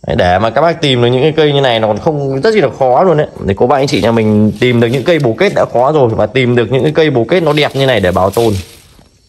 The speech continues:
để giữ lại cái nguồn gen của cây bố mẹ thì nó lại càng, càng là khó nữa. Đấy, nhưng mà bên nhà vườn thì, ờ, nhà em trong cái, những cái năm vừa rồi em đi thu mua thì em lọc lựa được tầm khoảng hơn hai mươi cây nó như này.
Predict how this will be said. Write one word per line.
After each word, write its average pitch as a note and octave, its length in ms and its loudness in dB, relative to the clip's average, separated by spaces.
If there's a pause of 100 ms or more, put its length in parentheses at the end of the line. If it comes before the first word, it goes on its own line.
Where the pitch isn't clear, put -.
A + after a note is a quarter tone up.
(600)
để F2+ 180 0
giữ D#3 200 0
lại C#3 140 0
cái B2+ 100 0
nguồn B2+ 220 2
gen C3+ 280 -2
của F2 100 0
cây C3 160 0
bố B2 140 2
mẹ D3+ 160 0 (720)
thì G2 60 -2
nó A#2 120 2
lại C3 140 -4 (120)
càng, G#2+ 320 0 (140)
càng A#2 200 0
là A2 100 0
khó A2 240 0
nữa. D3+ 220 0 (1500)
Đấy, - 100 -2
nhưng B2+ 120 2
mà B2+ 80 2
bên C3+ 180 2
nhà A#2+ 100 2
vườn A2+ 260 0
thì, A2 180 2
ờ, G#2+ 540 2
nhà G#2+ 120 0
em B2 260 0
trong C3 180 0
cái, B2+ 400 2
những C3+ 140 0
cái D3 80 0
năm C#3+ 140 0
vừa B2 80 0
rồi A2+ 200 0
em B2+ 120 0
đi C3+ 100 2
thu C#3 120 0
mua C#3 340 2
thì A2+ 120 0
em A#2+ 120 0
lọc A#2+ 200 -2
lựa C3 320 0
được A2+ 260 -2
tầm G#2+ 180 0
khoảng F#2 200 0
hơn D#3+ 180 2
hai D#3+ 140 2
mươi D3+ 160 0
cây D#3 160 2
nó C3 100 2
như B2+ 120 2
này. A2+ 200 -2